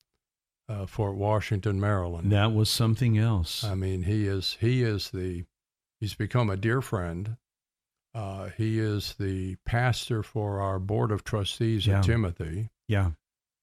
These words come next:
Speaker 1: He shows up for every quarterly meeting. He's never missed one in twelve years.
Speaker 2: Wow.
Speaker 1: And leads the trustees meeting with a devotion about thirty minutes.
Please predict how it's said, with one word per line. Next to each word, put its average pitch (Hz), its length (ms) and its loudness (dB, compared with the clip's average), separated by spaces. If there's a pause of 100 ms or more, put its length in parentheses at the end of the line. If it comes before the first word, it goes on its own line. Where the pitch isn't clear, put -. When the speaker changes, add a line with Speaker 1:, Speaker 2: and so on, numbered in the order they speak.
(100)
Speaker 1:
He 101 160 -2
shows 117 500 2
up 113 260 0
for 95 160 -2
every 117 360 0
quarterly 107 580 2
meeting. 104 420 2
He's 92 280 -2
never 107 320 0
missed 104 360 -2
one 95 180 -2
in 90 140 -4
twelve 92 340 -4
years. 95 680 -2
Speaker 2:
Wow. 87 360 0 (240)
Speaker 1:
And 95 280 -4
leads 120 560 0 (100)
the 98 680 -8
trustees 135 640 0
meeting 95 480 -2
with 104 160 -2
a 113 60 0
devotion 117 680 0
about 98 380 -4
thirty 120 320 2
minutes. 156 640 -2